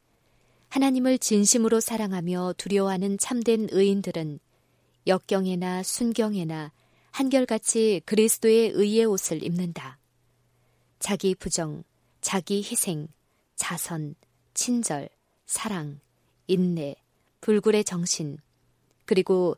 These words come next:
그리스도인적 신뢰는 하나님과 참으로 연결된 자들에게 매일 열리는 열매이다. 그들의 행위는 세상에 널리 알려지지 않을지도 모르나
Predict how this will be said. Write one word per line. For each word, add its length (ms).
그리스도인적 840
신뢰는 600
하나님과 580
참으로 500
연결된 600
자들에게 720
매일 400
열리는 520
열매이다. 680
그들의 380
행위는 640
세상에 520
널리 380
알려지지 640
않을지도 520
모르나 520